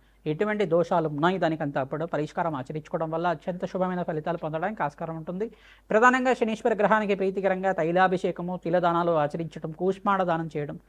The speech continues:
ప్రధానంగా కాలభైరవ స్వామి వారికి అభిషేకాలు, హోమాది కార్యక్రమాలు ఆచరించడం, ప్రధానంగా చూసుకుంటే బగలాముఖి శాంతి హోమాది కార్యక్రమాలు ఆచరించడం వల్ల శత్రుబాధలు, శత్రుపీడలంతా కూడా నివారణ అవడానికి ఆస్కారం ఉంటుంది. శత్రు భయాల నుంచి అంతా కూడా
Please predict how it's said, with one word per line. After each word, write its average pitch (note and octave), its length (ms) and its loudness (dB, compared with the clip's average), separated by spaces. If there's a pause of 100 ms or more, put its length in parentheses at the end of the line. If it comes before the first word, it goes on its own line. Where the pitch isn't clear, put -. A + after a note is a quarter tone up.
(220)
ప్రధానంగా G3+ 360 6
కాలభైరవ F3+ 400 4
స్వామి E3 280 -2
వారికి D#3+ 260 0
అభిషేకాలు, E3 520 0 (120)
హోమాది D#3+ 340 -2
కార్యక్రమాలు D3+ 460 -4
ఆచరించడం, D3+ 520 -6 (380)
ప్రధానంగా A3 520 6
చూసుకుంటే F#3+ 380 -4
బగలాముఖి A#3 600 4
శాంతి G3+ 300 -2
హోమాది F3 320 0
కార్యక్రమాలు D#3+ 440 -4
ఆచరించడం D3 520 -6
వల్ల C#3 320 -2 (460)
శత్రుబాధలు, F#3+ 640 4
శత్రుపీడలంతా E3+ 720 -2
కూడా D3+ 200 -4
నివారణ D3 420 0
అవడానికి C#3+ 320 -6
ఆస్కారం D3 320 -6
ఉంటుంది. F3+ 300 -6
శత్రు G3+ 300 0
భయాల A3 300 4
నుంచి B3 360 0
అంతా F#3 200 -2
కూడా E3+ 240 2